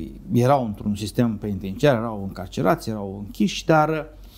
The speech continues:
cu același fel de probleme ca și mine, ca și oricare ol-, alt om, cu mult mai multe nevoi ca și mine și ca alt om, și una dintre nevoi de care aveau nevoie foarte mult era o nevoie de speranță, nevoie de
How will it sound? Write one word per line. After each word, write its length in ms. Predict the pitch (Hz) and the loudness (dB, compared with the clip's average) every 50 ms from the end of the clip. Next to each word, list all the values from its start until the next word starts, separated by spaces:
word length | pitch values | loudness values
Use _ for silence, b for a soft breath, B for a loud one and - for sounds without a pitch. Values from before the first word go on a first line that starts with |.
| B B B B B B B | B B B B B B B
cu 80 | - - | 0 2
același 340 | 156 156 - 180 180 156 - | 2 2 4 2 2 2 2
fel 80 | 185 | 0
de 80 | 170 151 | 0 0
probleme 260 | - 143 147 147 151 | 0 0 0 2 0
ca 140 | 123 139 127 | 0 0 -2
și 220 | 120 - - 127 | -4 -4 -4 -4
mine, 280 | 113 104 117 151 165 170 | -2 -2 -2 -2 -2 -4
ca 140 | 160 - 120 | -4 -4 -6
și 160 | 110 - - | -6 -2 0
oricare 320 | 131 131 123 - 120 113 107 | 0 0 0 -2 -4 -4 -4
ol-, 280 | 110 143 - - 202 - | -4 -2 -2 -4 -4 -2
alt 280 | - 139 127 127 - | 0 0 0 0 0
om, 280 | - 180 202 214 208 208 - - b b b b b b b b b b _ _ _ _ | 0 2 2 2 0 -2 -6 -12 b b b b b b b b b b _ _ _ _
cu 140 | - - | 4 6
mult 300 | 165 143 131 147 180 202 | 6 8 8 8 8 6
mai 120 | 185 170 151 | 6 4 2
multe 320 | 151 160 165 160 - 147 139 | 2 0 -2 2 4 4 6
nevoi 540 | 123 127 123 107 123 147 147 143 143 139 - - - _ _ _ | 6 4 2 2 2 2 2 2 0 -4 -10 -16 -20 _ _ _
ca 140 | - 143 | 0 0
și 180 | 127 - - 120 | 0 2 0 0
mine 200 | 120 127 131 127 | 2 2 0 0
și 80 | 120 - | -4 -2
ca 260 | - 120 113 101 - - | -2 -2 -2 -2 -4 -6
alt 280 | 123 120 110 104 - | -4 -4 -4 0 0
om, 160 | 170 190 185 | 0 0 0
și 160 | 160 - - 170 | -2 -4 -2 0
una 80 | 165 | 2
dintre 180 | 151 131 139 143 | 2 2 2 2
nevoi 220 | 135 123 135 156 | 2 2 2 2
de 120 | 135 131 127 | 0 -2 -2
care 160 | 135 131 123 | -4 -4 -4
aveau 220 | 113 131 127 123 | -4 -4 -6 -4
nevoie 300 | 120 117 117 110 120 120 | -4 -6 -6 -6 -6 -8
foarte 320 | 110 - 160 156 156 - 147 | 0 2 2 2 2 0 -2
mult 240 | 160 170 165 160 | -2 -2 -2 -2
era 240 | - 151 151 147 147 | -2 -2 -2 -2 -2
o 60 | 147 | -2
nevoie 260 | 147 143 135 139 143 131 | -2 -2 0 0 0 0
de 80 | 131 | -2
speranță, 520 | 123 - - - 143 147 147 147 - - 139 | -2 -6 -4 -2 0 0 0 0 -2 0 0
nevoie 300 | 135 127 123 139 139 131 | 0 0 0 -2 -4 -4
de 280 | 120 131 123 123 120 | -4 -4 -4 -4 -6